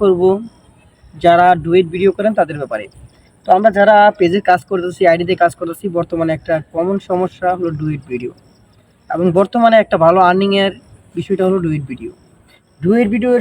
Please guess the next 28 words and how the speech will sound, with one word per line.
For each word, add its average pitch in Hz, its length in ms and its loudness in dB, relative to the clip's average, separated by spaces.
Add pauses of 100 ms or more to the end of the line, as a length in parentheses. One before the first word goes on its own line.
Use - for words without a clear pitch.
(120)
সুবিধা 208 260 0 (100)
অসুবিধা, 135 380 -6 (680)
বর্তমানে 214 420 2
আমরা 208 180 2
ডুয়েট 185 260 2
ভিডিও 208 240 -2
করে 196 140 2 (320)
অনেক 190 180 -2 (140)
টাকা 185 140 0 (100)
ইনকাম 170 280 -4
করতেছি। 143 380 -20 (1300)
আহ, 143 260 -2 (160)
দেখা 180 200 0
যাচ্ছে 202 260 -2 (540)
অনেকে 190 220 -2 (100)
ডুয়েট 190 260 4
ভিডিও 202 220 0
করে 202 120 0 (120)
অনেক 202 180 -2
কিছু 160 200 -18
করে 170 180 0
ফেলছে, 127 280 -14 (1000)
অনেকে 185 300 0
ডুয়েট 196 240 4
ভিডিও 208 220 0
করে 208 200 -2
পঞ্চাশ 196 260 -2
হাজার, 185 140 2